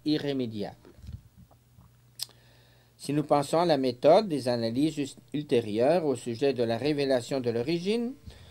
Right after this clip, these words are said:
nous devons porter immédiatement notre attention sur un fait particulièrement important pour l'interprétation théologique, le,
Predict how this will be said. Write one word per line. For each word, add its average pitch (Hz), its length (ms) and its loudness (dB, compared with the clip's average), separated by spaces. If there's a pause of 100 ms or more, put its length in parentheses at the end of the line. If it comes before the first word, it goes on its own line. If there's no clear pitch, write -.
(260)
nous 165 80 -2
devons 208 320 4
porter 214 400 0
immédiatement 208 720 0
notre 185 240 -2
attention 165 640 -4 (600)
sur 190 240 0
un 208 140 4
fait 202 280 0
particulièrement 170 1120 0
important 151 720 -2
pour 135 200 -6
l'interprétation 147 1080 -2
théologique, 143 680 -4
le, 208 180 -4